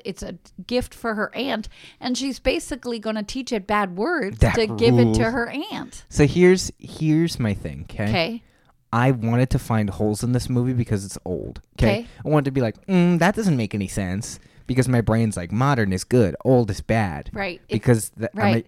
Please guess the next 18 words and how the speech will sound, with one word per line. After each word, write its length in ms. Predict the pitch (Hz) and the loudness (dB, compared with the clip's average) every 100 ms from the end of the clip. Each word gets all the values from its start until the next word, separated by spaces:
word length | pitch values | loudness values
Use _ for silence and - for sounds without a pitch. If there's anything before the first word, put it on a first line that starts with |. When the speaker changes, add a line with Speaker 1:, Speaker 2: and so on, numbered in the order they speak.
| - | -6
Speaker 2:
'cause 160 | 120 110 | -4 -2
I'm 120 | 101 | -2
a 40 | |
human 280 | 95 110 98 | -2 -2 0
being. 400 | 120 160 - - - - | 0 -2 -6 -16 -14 -6
Um, 480 | 107 95 69 55 - _ _ _ _ _ _ _ _ _ - _ - | -4 -4 -8 -16 -20 _ _ _ _ _ _ _ _ _ -20 _ -2
no, 240 | 131 120 | 0 2
they 160 | 98 143 | 2 0
really, 360 | 117 123 123 107 | 0 -2 -2 -2
there 160 | 143 | -2
are 40 | 123 | -2
very 460 | 98 110 117 104 | -4 -2 -2 -2
minimal 600 | 101 98 95 104 104 98 | -4 -2 -2 0 0 -2
plot 320 | - 101 95 | -2 -2 -2
holes 240 | 92 92 - | -2 -6 -6
in 100 | 85 | -8
this 140 | - | -8
film. 280 | - 62 - | -10 -12 -14